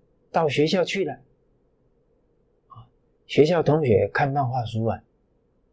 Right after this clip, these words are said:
啊，他才八岁、十岁，不相应，他不愿意看。哦，啊，因为那些东西的磁场啊，很，很杂乱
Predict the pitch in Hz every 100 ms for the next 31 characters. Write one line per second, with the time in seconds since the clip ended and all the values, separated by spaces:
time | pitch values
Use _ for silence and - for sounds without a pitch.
0 | _ _ - - - 113 117 113 120 120
1 | 127 104 - - - 110 135 139 - _
2 | _ _ _ _ _ _ _ _ _ _
3 | _ 139 123 127 131 127 - - _ _
4 | _ _ - 123 127 143 160 131 - -
5 | _ _ _ _ _ _ _ _ _ _
6 | _ _ _ _ _ _ _ _ _ _
7 | - - - _ _ _ _ _ _ _
8 | _ _ _ - 101 104 123 120 123 113
9 | 120 120 117 123 110 - - 110 - -
10 | - - - _ _ _ _ _ _ -
11 | - - - - - 87 - _ - -
12 | - - 127 110